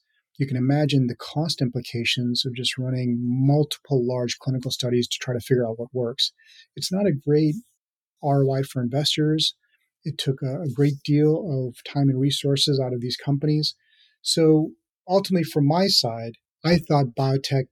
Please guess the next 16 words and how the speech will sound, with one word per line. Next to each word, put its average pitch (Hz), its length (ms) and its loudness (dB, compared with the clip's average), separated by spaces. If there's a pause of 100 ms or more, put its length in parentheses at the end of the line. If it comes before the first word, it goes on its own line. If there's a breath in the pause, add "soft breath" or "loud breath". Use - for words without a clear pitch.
could 123 100 -8
develop 127 320 0
drugs 123 300 -2
in 120 80 0
a 113 40 -2
better 113 260 -6
way. 160 300 -12 (480)
And 135 140 0
that's 151 220 0
where 139 400 2 (180)
I 151 180 2
started 143 340 4
viewing 135 460 0
that 123 200 -4
precision 135 480 0
oncology 131 720 0